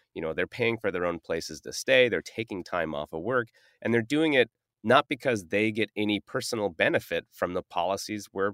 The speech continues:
promoting, right? There, there's very few, if any, space scientists or engineers or aerospace professionals.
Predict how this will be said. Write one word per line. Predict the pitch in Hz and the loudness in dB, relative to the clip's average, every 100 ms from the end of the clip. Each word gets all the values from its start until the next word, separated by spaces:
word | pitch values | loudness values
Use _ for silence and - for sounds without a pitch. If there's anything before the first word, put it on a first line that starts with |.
| - | -4
promoting, | - 104 165 - - 87 | -2 2 2 2 -8 -2
right? | 90 107 | 0 0
There, | 92 92 | 0 -2
there's | 87 92 | -2 -6
very | 80 90 110 | -2 0 0
few, | 117 120 120 117 113 - _ | 0 -2 -2 0 -2 -6 _
if | - 98 | -6 0
any, | 110 117 | 2 0
space | - 95 104 | -2 -4 -4
scientists | - 90 104 104 101 95 | -2 0 0 -4 -6 -6
or | |
engineers | - 101 101 95 104 104 98 - | -6 -4 -4 -2 0 0 -2 -4
or | 87 85 | -6 -4
aerospace | 87 95 - 92 92 | -2 -4 -4 -6 -6
professionals. | 95 - 95 104 92 | -8 -4 -4 -4 -6